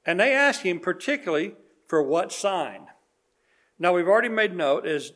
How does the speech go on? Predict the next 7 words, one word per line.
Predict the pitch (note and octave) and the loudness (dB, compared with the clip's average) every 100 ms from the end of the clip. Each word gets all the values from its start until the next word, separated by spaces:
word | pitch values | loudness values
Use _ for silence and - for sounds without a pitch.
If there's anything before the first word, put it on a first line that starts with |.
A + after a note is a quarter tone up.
| C#3+ | -10
as | C3+ | -10
John | A2+ C#3+ D3+ C#3+ - | -2 -2 -2 -4 -10
would | C#3 B2 | -12 -6
later | C#3+ D3 C3+ | -2 -2 -4
state | - C3 C3 - _ _ _ | -4 -2 -2 -4 _ _ _
about, | C#3+ C3+ C3+ - C#3+ | -4 0 0 -2 -6
uh, | C3 | -6